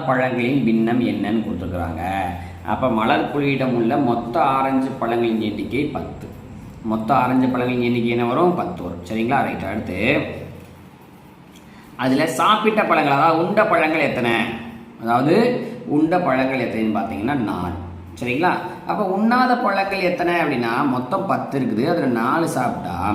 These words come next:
மீதி என்ன இருக்குன்னா, பத்துல நாலு கழிச்சிட்டா ஆறு இருக்கும். அப்ப உண்ணாத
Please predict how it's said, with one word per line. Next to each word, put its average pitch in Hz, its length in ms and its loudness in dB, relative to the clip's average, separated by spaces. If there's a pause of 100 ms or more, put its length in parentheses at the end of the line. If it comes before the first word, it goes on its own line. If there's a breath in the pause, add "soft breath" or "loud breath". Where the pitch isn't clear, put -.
மீதி 175 300 4
என்ன 143 140 0
இருக்குன்னா, 131 280 2 (120)
பத்துல 147 500 0
நாலு 117 260 0
கழிச்சிட்டா 120 360 -2 (200)
ஆறு 107 180 2
இருக்கும். 87 460 -6 (680 loud breath)
அப்ப 254 200 0 (240)
உண்ணாத 143 280 4